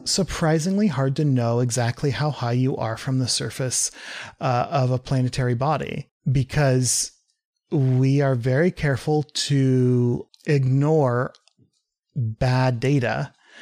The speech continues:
The problem is that we don't define bad data well enough, and we wind up throwing out good data quite often,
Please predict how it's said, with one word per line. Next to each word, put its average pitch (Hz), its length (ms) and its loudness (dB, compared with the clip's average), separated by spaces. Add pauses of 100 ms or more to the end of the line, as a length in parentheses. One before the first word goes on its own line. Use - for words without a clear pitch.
(400)
The 123 60 -4
problem 170 320 2
is 139 160 0
that 139 140 -2
we 131 160 4
don't 143 300 0
define 143 440 0
bad 127 300 0
data 151 260 2
well 120 200 0
enough, 113 320 -4
and 127 180 2
we 131 100 4
wind 127 320 2
up 147 160 -4
throwing 131 400 0
out 110 220 -4 (240)
good 226 220 0
data - 420 -6 (460)
quite 240 400 -2
often, 175 480 -2